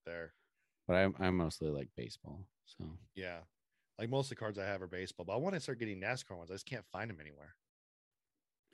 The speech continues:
Speaker 2: Yeah, I d-, I don't know where these ones came from. Let's see. Who's this one made by? F-, uh, Flair,
Speaker 1: Okay.
Speaker 2: nineteen ninety-six.
Speaker 1: Are they still around? Was Pinnacle, Upper Deck?
Speaker 2: Yeah, Upper Deck. Here's an Upper Deck Jeff
Speaker 1: Okay.
Speaker 2: Gordon card.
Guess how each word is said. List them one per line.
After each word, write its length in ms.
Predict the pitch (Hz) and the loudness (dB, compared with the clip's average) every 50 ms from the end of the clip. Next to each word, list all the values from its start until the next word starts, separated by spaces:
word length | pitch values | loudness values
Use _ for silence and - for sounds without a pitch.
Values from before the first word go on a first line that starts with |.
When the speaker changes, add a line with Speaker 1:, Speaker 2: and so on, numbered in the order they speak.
| - - - - - _ - | -20 -20 -20 -20 -16 _ 4
Speaker 2:
Yeah, 260 | 98 107 123 117 107 | 6 8 10 10 10
I 100 | 107 110 | 10 8
d-, 100 | 117 123 - - | 8 6 2 2
I 100 | - 104 113 | 4 6 8
don't 220 | 120 127 127 90 | 8 6 6 6
know 160 | 104 110 120 | 6 6 6
where 220 | 117 113 113 113 113 | 8 8 8 6 8
these 220 | 107 117 117 110 | 8 6 6 6
ones 240 | 117 113 113 107 107 | 4 4 4 4 2
came 240 | - - 113 120 117 | 0 2 2 2 2
from. 340 | - - 85 87 92 98 98 _ _ _ _ _ _ _ - | 2 0 0 0 0 -2 -6 _ _ _ _ _ _ _ -4
Let's 240 | - 101 95 - - | -2 -2 -2 -2 0
see. 180 | - 98 87 - - - - | 0 0 0 0 -4 -8 -2
Who's 180 | - 104 98 95 | 0 0 0 2
this 220 | - 104 95 - | 2 0 0 0
one 180 | - 95 82 80 | 0 0 0 0
made 180 | 80 78 78 76 | 0 0 0 -2
by? 220 | 76 71 73 92 - _ _ _ _ _ _ _ _ _ _ _ _ _ _ _ _ _ _ _ _ _ _ _ - | -2 -4 -4 -6 -10 _ _ _ _ _ _ _ _ _ _ _ _ _ _ _ _ _ _ _ _ _ _ _ -12
F-, 300 | - - - - - - - | -12 -12 -12 -12 -10 -4 2
uh, 260 | - 101 90 90 87 | 6 8 8 8 8
Flair, 480 | 82 - - 170 185 180 110 - - - _ _ _ _ _ - | 6 4 6 6 8 8 6 4 0 -10 _ _ _ _ _ 2
Speaker 1:
Okay. 100 | 98 98 | 2 2
Speaker 2:
nineteen 220 | 92 - 110 101 | 4 4 4 6
ninety-six. 760 | 98 101 101 101 101 - - 104 - - - - - - - - - | 6 6 4 4 4 4 4 4 4 2 -2 -8 -10 -10 -10 -8 -4
Speaker 1:
Are 60 | 113 120 | -2 -2
they 60 | 127 | -2
still 220 | - - 156 139 | 0 2 2 2
around? 300 | 135 135 143 147 151 151 | 4 4 2 2 0 0
Was 120 | 139 117 98 | 0 -2 -4
Pinnacle, 680 | - - 151 147 147 135 - 156 156 160 160 160 156 - | -4 -2 -2 0 0 0 2 4 4 4 2 0 -2 -4
Upper 200 | 139 - 143 131 | -2 -2 -2 0
Deck? 380 | 127 135 139 151 - - - _ _ | 2 4 4 4 2 -2 -12 _ _
Speaker 2:
Yeah, 260 | - - 92 90 87 - _ | 4 6 8 8 6 6 _
Upper 240 | - 101 92 - 113 | 4 4 6 6 6
Deck. 280 | 98 104 98 104 - - | 6 8 6 6 4 2
Here's 200 | - 101 95 92 | 0 2 4 4
an 80 | 95 | 4
Upper 200 | 90 92 - 98 | 4 4 4 2
Deck 240 | 87 82 87 87 - - | 4 4 4 4 2 2
Jeff 160 | - 82 82 | 0 2 2
Speaker 1:
Okay. 140 | 85 - 117 | 4 4 6
Speaker 2:
Gordon 200 | 113 113 - 87 | 6 6 4 2
card. 360 | - 90 90 87 101 107 | 2 2 2 2 0 0